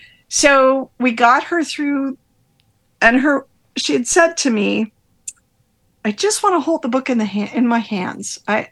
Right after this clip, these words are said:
I, maybe then my grandchildren and great-grandchildren will understand what I did." So that was my goal, was to be able to get her to do that.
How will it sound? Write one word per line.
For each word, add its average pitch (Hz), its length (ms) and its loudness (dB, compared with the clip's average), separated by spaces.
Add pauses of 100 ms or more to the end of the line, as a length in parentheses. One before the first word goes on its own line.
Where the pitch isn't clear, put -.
I, 208 320 -2
maybe 277 380 2
then 247 540 0
my 226 180 0
grandchildren 233 720 -2
and 202 160 -4
great-grandchildren 208 920 -2
will 196 180 -8
understand 220 720 -6
what 202 160 -10
I 190 100 -8
did." - 320 -18 (840)
So 285 140 -2
that 339 240 6
was 349 160 2
my 285 280 4
goal, 196 340 2
was 196 180 -4
to 240 80 -8
be 247 120 2
able 240 140 2
to 226 60 -2
get 226 220 0
her 262 120 -8
to 214 120 -4
do 208 260 -6
that. - 300 -4